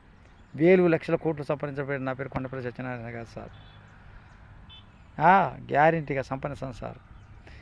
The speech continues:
YouTube మీద సంపాదించాలి సార్ వేలు లక్షల కోట్లు. నా తాపత్రయం అది సార్. ఎందుకు సంపాదించకూడదు సార్? చిట్ట చివరి వరకు పోరాడతాను, చివరి అంచుల వరకు వెళ్తాను, దేన్నైనా ఎదుర్కొంటాను సార్ ధైర్యంతో.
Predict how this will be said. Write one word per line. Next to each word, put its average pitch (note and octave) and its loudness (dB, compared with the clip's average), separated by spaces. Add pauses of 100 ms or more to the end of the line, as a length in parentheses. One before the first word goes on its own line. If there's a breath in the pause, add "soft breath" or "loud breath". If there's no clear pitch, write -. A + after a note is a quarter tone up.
(200 loud breath)
YouTube D#3+ 2
మీద D3+ -2
సంపాదించాలి B2 -4
సార్ B2 -6
వేలు C3+ -2
లక్షల B2+ -6
కోట్లు. A#2+ -10 (560 loud breath)
నా C3+ 0
తాపత్రయం C#3 2
అది B2 -8
సార్. B2+ -4
ఎందుకు D3+ -2
సంపాదించకూడదు C#3 -4
సార్? B2+ -6 (1200 loud breath)
చిట్ట - -2
చివరి F3 6
వరకు F3 4
పోరాడతాను, C3 0 (840)
చివరి E3 4
అంచుల E3+ 4
వరకు D#3+ 2
వెళ్తాను, B2 -2 (1400)
దేన్నైనా E3 4 (480)
ఎదుర్కొంటాను D3+ 0
సార్ C3 -2
ధైర్యంతో. C3 0